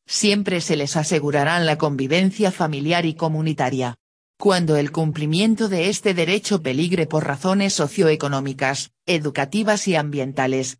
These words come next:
las instituciones públicas competentes brindarán las oportunidades que se requieran para superar la problemática familiar, así como la capacitación y orientación laboral a los padres y madres, de acuerdo con los siguientes postulados.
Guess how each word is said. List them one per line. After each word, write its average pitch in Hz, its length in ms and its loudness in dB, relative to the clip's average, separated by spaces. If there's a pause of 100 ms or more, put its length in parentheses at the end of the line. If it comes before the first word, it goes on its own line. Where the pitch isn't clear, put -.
(120)
las 156 320 0
instituciones 160 920 -2
públicas 180 580 -2
competentes 175 840 0
brindarán 165 540 2
las 147 200 0
oportunidades 151 920 0
que 151 120 -2
se 160 200 0
requieran 190 640 2
para 165 240 2
superar 160 500 0
la 151 140 2
problemática 170 760 0
familiar, 135 720 -2 (180)
así 170 320 0
como 160 260 0
la 147 140 0
capacitación 147 880 0
y 175 100 2
orientación 143 760 -2
laboral 147 440 2
a 147 80 2
los 143 200 -4
padres 202 420 0
y 196 80 2
madres, 147 600 -2 (160)
de 160 180 2
acuerdo 175 500 2
con 160 200 2
los 147 160 2
siguientes 190 580 0
postulados. 131 880 -4